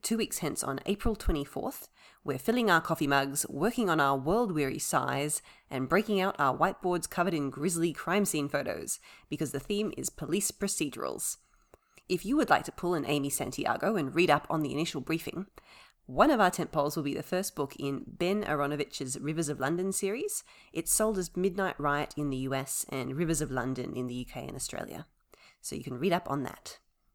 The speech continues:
As always, you can contact us with all of those questions, comments, and breathless adulations at serpentcast at gmail dot com, and we're at Serpentcast on Twitter and Tumblr. And remember, we have a fan Discord chat,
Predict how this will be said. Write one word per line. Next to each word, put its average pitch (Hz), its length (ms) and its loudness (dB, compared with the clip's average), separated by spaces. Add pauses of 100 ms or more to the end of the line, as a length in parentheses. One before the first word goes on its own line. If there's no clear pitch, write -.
(540)
As 190 180 2
always, 247 340 0
you 170 80 0
can 156 120 0
contact - 340 -2
us - 240 -2
with 160 160 -2
all 139 160 -4
of 135 80 -4
those - 260 -4
questions, 220 560 -6
comments, 175 460 -4
and 214 220 -2
breathless - 360 -4
adulations - 800 -4 (400)
at - 160 -2
serpentcast 170 880 0
at - 160 -4
gmail 147 360 -2
dot - 160 -10
com, - 300 -4 (520)
and 151 140 0
we're 127 180 0
at - 200 0
Serpentcast 147 760 -4
on 131 160 -2
Twitter 151 320 -2
and - 180 -8
Tumblr. - 360 -8 (440)
And 156 140 0
remember, 214 240 2
we 196 120 2
have 160 140 -2
a 135 60 -2
fan 139 320 -4
Discord 202 400 -2
chat, - 320 -6